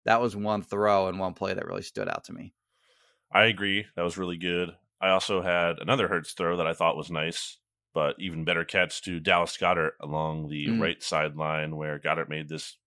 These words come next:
Speaker 2: impressive leaping catch, but managed to also keep both feet in bounds despite
Speaker 1: Yep.
Speaker 2: going up and getting the ball. Clearly just, like, you know, great hands, tough catch.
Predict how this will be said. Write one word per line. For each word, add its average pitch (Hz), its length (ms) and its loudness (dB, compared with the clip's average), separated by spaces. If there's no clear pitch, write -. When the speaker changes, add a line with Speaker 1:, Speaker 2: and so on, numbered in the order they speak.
Speaker 2:
impressive 90 680 -2
leaping 90 400 -8
catch, 85 360 -2
but 90 120 -6
managed 98 400 0
to - 80 0
also 90 380 2
keep - 380 -4
both 90 260 0
feet 95 400 -4
in 87 100 -6
bounds 117 400 2
despite 95 420 0
Speaker 1:
Yep. 117 140 4
Speaker 2:
going 92 220 -2
up 87 160 -2
and 90 100 -6
getting 90 260 -2
the 87 80 -6
ball. 87 400 4
Clearly 95 420 0
just, 85 320 -6
like, 78 360 0
you 80 80 -10
know, 76 280 -4
great 120 220 2
hands, 104 520 2
tough 117 220 0
catch. 98 480 2